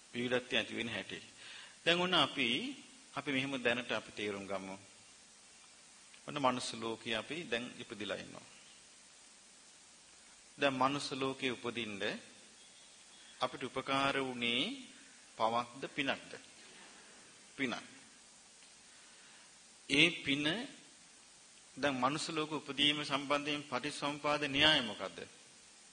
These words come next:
උපාදාන පත්‍ය භවෝ භවපත්‍ය ජාති.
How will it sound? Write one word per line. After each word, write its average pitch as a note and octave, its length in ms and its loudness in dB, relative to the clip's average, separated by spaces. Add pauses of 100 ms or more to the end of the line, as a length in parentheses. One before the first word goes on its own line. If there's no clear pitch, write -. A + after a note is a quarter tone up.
(960)
උපාදාන A#2+ 720 2
පත්‍ය A#2 440 -6 (1000)
භවෝ A2+ 580 4 (480)
භවපත්‍ය A#2+ 720 6 (640)
ජාති. B2+ 500 8